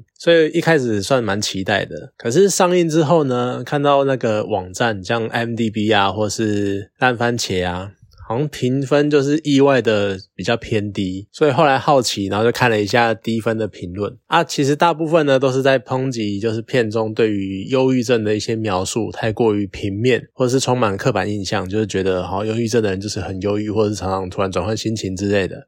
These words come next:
就大部分低分评价都是这个样子。那其实会抨击这一点好像也没有很意外，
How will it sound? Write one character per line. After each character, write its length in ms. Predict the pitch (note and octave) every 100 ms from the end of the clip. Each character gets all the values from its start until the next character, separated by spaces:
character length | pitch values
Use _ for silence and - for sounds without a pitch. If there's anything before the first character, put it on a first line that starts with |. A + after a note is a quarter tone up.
| -
就 160 | D3
大 160 | C#3+ D#3+
部 100 | D3+
分 260 | D#3+ D3 C3+
低 160 | C#3+
分 180 | C#3 C#3+
评 160 | A2+ A2
价 160 | A#2+
都 100 | A2+
是 120 | G#2+ G#2
这 120 | G#2
个 120 | G2
样 200 | F#2+ F#2
子。 200 | G2+ - - _ _ _ -
那 120 | F#3+
其 160 | E3+
实 440 | C#3+ C#3+ C#3 C#3 D3
会 200 | F3 E3
抨 300 | C#3 D3+ D#3
击 160 | C3 B2
这 160 | C#3+
一 40 | C#3+
点 240 | A#2+ G2
好 180 | F#2+ F#2+
像 100 | A2
也 60 | B2+
没 140 | A#2
有 100 | G#2
很 180 | F#2+ F#2
意 200 | G#2 G2+
外， 280 | G2 F#2+